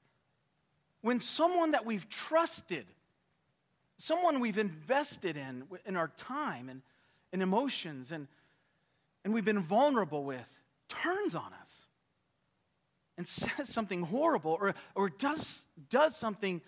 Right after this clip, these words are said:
unthinkable. The Bible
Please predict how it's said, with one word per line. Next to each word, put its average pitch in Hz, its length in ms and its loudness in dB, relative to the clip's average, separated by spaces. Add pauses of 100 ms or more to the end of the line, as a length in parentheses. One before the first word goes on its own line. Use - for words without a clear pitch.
(160)
unthinkable. 247 640 0 (3750)
The 170 80 -10
Bible 180 520 -2